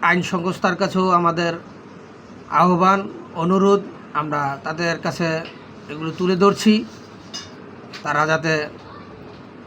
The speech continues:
আন্তর্জাতিক আইন সংস্থা যাতে সঠিকভাবে তদন্ত করে, এই দেশবিরোধী চক্রান্তকারী বিরোধ-, বিরোধীদের বিরুদ্ধে আইনি ব্যবস্থা নেয়।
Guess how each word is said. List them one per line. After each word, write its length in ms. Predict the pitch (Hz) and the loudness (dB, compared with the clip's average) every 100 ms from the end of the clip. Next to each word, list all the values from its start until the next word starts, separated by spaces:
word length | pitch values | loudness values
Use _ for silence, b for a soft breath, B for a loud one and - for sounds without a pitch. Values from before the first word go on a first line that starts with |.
| - | -8
আন্তর্জাতিক 600 | 151 147 185 170 170 185 180 | -6 -4 -2 -2 0 -2 0
আইন 200 | 170 160 160 | 0 0 0
সংস্থা 500 | 160 165 170 156 - 160 | -4 -4 -4 -2 -2 0
যাতে 280 | 160 165 160 151 - - - - - | -2 -2 -4 -4 -12 -20 -20 -16 -4
সঠিকভাবে 600 | 175 190 170 185 180 185 190 - - - - - - - | 0 0 0 2 2 2 0 -6 -16 -18 -18 -20 -20 -8
তদন্ত 340 | 170 180 175 196 | -2 0 2 2
করে, 320 | 196 208 220 233 - - - - - - - - - - - - - - - - | 2 6 6 4 -2 -16 -20 -20 -20 -20 -20 -20 -20 -20 -20 -20 -20 -20 -16 -8
এই 220 | 151 147 143 143 - 165 | -6 -4 -6 -10 -14 -6
দেশবিরোধী 600 | 170 175 170 180 165 175 165 - - - - - - | 0 2 4 4 6 4 4 -2 -16 -18 -18 -18 -6
চক্রান্তকারী 720 | 175 - 180 175 190 175 175 180 180 | -4 2 2 2 0 2 2 0 -2
বিরোধ-, 340 | 170 170 175 - - - - - 175 | -2 -2 -2 -6 -20 -20 -20 -10 -4
বিরোধীদের 480 | 170 170 165 175 170 175 - - - - - - | 0 0 0 0 0 -6 -16 -20 -20 -20 -20 -12
বিরুদ্ধে 360 | 165 175 170 175 | -2 0 2 0
আইনি 340 | 175 165 185 185 | 2 2 2 2
ব্যবস্থা 400 | 190 196 - 202 | 2 2 2 4
নেয়। 220 | 208 220 | 6 4